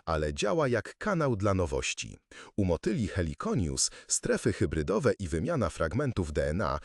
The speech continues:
przenoszą między gatunkami wzory skrzydeł. U amerykańskich psowatych dawno już opisano introgresję między kojotami a wilkami,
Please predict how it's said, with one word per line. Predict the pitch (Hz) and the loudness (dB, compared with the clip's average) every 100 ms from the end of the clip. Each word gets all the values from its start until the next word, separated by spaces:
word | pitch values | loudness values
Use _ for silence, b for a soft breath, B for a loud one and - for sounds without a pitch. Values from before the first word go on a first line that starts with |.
| B B | B B
przenoszą | - 82 214 - 110 | 0 0 2 0 0
między | 92 87 85 | 2 0 0
gatunkami | 82 85 82 78 - 151 120 | 0 -2 -2 -2 -2 0 0
wzory | 85 202 175 135 | 0 0 2 0
skrzydeł. | - - 92 62 50 50 _ - | 0 0 2 2 -2 -6 _ 0
U | 113 | 2
amerykańskich | 98 95 90 82 - 233 - 92 | 4 2 2 0 0 -2 -2 -4
psowatych | - - 73 76 - 95 - - 82 | -2 0 2 0 -2 -4 -4 -12 -4
dawno | 110 196 175 135 | -2 0 2 2
już | 107 - | 2 0
opisano | 92 87 - 143 117 - | -4 -2 -2 2 2 2
introgresję | 107 98 85 82 220 - - 92 | 0 2 0 2 2 0 2 2
między | 113 92 82 80 | 4 2 2 -2
kojotami | - 80 69 196 190 143 | 0 0 0 -2 0 0
a | - | -2
wilkami, | 113 113 95 - 76 65 | -2 -2 -2 0 -2 -2